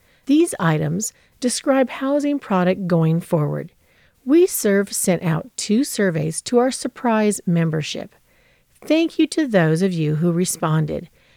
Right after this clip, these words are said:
Your responses changed some of the product conversations,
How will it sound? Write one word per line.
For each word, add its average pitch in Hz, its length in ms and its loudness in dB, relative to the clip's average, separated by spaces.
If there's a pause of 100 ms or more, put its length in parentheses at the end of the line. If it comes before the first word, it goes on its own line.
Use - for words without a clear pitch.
(100)
Your 214 220 4
responses 185 760 -2 (260)
changed 202 340 2
some 240 240 0
of 247 120 2
the 196 60 -6
product 285 420 -2
conversations, 165 880 -2